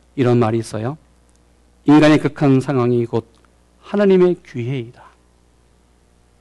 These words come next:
여러분, 인간의 끝은 곧 하나님의 시작입니다. 인간의 종점은 곧 하나님의 출발점입니다. 그러기 우리의 한계가 곧 하나님의 기회이고 우리의 절망이 하나님에게는 희망이며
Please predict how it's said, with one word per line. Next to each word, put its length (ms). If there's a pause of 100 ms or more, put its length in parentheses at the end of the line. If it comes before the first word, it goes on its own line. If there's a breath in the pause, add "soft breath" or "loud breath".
(920)
여러분, 320 (800)
인간의 380
끝은 420 (200)
곧 180
하나님의 380
시작입니다. 640 (1200)
인간의 360
종점은 480
곧 180
하나님의 320
출발점입니다. 880 (260 soft breath)
그러기 220
우리의 260
한계가 540
곧 220
하나님의 420
기회이고 560 (340 loud breath)
우리의 280
절망이 440
하나님에게는 440
희망이며 720